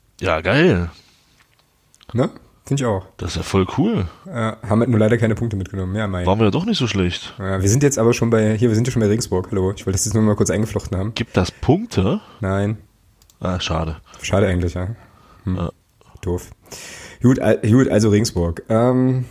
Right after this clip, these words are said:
Speaker 2: und ich hab die Message verstanden, ist ja gut. So, äh, <laughs> warte mal, wo ist denn jetzt hier mein Dings? Äh, Regensburg, genau. Also, bisherige Bilanz, drei Spiele, ein Unentschieden, zwei Niederlagen.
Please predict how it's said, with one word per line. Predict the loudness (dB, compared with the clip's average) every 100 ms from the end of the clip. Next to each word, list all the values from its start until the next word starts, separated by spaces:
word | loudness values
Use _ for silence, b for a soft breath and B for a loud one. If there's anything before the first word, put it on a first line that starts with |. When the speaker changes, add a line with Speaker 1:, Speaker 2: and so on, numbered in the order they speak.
| -6
Speaker 2:
und | -4
ich | 0
hab | 0
die | 2
Message | 2 2 -2
verstanden, | -6 -2 -2 -2
ist | -4
ja | -2
gut. | -2 -2 -4 -8
So, | -4 2 4 2 -2
äh, | -2
<laughs> | 2 4 4 2 -2 -4 -10 -12 -12 -12 -8
warte | -2 0
mal, | 2
wo | 0
ist | 0
denn | -2
jetzt | 0
hier | -2
mein | 0
Dings? | 0 -2 -4 -6
Äh, | -6
Regensburg, | -4 -2 0 0 0 0 0 -4 -8 -8 -6 -6 -4
genau. | -2 0 -2 -4 -4
Also, | 2 4 4 2 0 -4
bisherige | 0 2 4 2
Bilanz, | 0 2 0 0 -4 -4 -2
drei | 2 2
Spiele, | 0 -2 0 0
ein | 0 0
Unentschieden, | 0 0 0 0
zwei | 0
Niederlagen. | 0 0 0 0 -2 -4